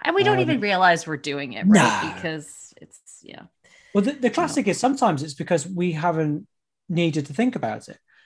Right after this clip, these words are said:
Speaker 2: So, you know, um, a lot of older f-, uh, food cultures use a lot more fat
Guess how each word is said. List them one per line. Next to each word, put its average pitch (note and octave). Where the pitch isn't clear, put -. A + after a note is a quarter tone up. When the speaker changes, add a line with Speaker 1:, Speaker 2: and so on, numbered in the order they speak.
Speaker 2:
So, D3+
you G3+
know, C#3+
um, C#3+
a D#3+
lot G3+
of E3
older F#3
f-, -
uh, C#3
food D#3+
cultures E3+
use D3+
a C#3+
lot E3
more D3+
fat C#3